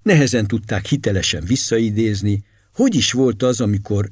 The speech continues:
beletörődtek vörös és fehér terrorokba, Trianonba, Donkanyarba,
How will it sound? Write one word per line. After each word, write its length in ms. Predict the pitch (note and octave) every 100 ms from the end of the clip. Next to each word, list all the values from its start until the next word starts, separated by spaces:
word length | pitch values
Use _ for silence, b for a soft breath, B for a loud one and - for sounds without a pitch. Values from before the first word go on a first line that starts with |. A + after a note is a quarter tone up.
| -
beletörődtek 1080 | A2+ D3 A#2+ G2+ A2 G2 G2 - D#2+ - -
vörös 460 | B2 D#3 C#3 A#2+ -
és 220 | C#3+ -
fehér 380 | - B2 B2 G#2
terrorokba, 920 | - G2 F#2 F2+ F2+ - E2 D#2 - -
Trianonba, 680 | E3 D#3 A2 G2+ F#2 D2
Donkanyarba, 1000 | D#2 C3+ B2+ A2 G2+ F#2 E2+ E2 D#2+ -